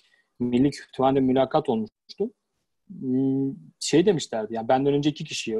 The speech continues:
bir kişi mülakat olurken bir kişi arkada bekliyordu. Ee, önümüzdeki arkada-, önümüzdeki arkadaş şey demişti, yani, "Kitap okuyorum, en son ne kitabı okudun?" diye sordular arkadaşa. "Kürk Mantolu Madonna." dedi. Yani dediler ki, "Sen de mi Kürk Mantolu Madonna?"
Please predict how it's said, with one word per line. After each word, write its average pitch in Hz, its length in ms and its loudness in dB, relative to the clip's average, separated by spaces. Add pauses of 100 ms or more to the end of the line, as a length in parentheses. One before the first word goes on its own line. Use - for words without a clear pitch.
(100)
bir 135 280 -10
kişi - 300 0
mülakat 131 560 0
olurken 156 300 2
bir 147 40 -8
kişi - 200 0
arkada 143 320 2
bekliyordu. 135 460 -2 (680)
Ee, 135 880 4 (1000)
önümüzdeki 160 480 -2
arkada-, 175 360 -2
önümüzdeki 156 360 -2
arkadaş 160 300 -2
şey 170 200 0
demişti, 110 320 -6
yani, 107 180 -14
"Kitap 160 260 -2
okuyorum, 127 260 -2
en 156 60 2
son 170 200 0
ne 175 80 2
kitabı 117 240 -2
okudun?" 107 280 -2
diye 107 100 -2
sordular 104 420 -4
arkadaşa. 104 460 -8 (880)
"Kürk 240 220 2
Mantolu 175 320 4
Madonna." 175 440 0
dedi. - 180 -14
Yani 135 300 2
dediler 180 320 0
ki, 147 140 -2
"Sen 196 200 2
de 190 40 0
mi 160 100 -4
Kürk - 200 -8
Mantolu 120 280 -2
Madonna?" 107 360 -12